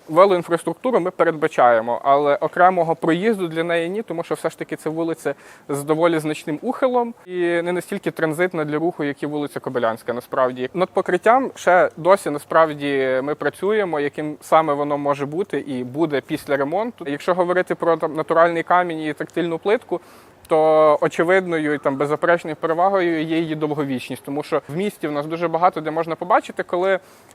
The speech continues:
виконують, е, ці тактильні елементи, тактильну плитку виставляють з бетону, і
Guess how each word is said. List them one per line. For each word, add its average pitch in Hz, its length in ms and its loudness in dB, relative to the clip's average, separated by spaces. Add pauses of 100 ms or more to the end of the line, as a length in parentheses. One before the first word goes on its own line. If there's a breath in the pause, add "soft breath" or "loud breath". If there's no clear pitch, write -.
(120)
виконують, 170 840 0
е, 131 240 0 (200)
ці 143 140 -6
тактильні 156 480 -2
елементи, 165 460 0
тактильну 156 380 -6
плитку 143 340 -4
виставляють 143 800 0
з 139 60 -12
бетону, 190 460 -2 (520 loud breath)
і 170 380 2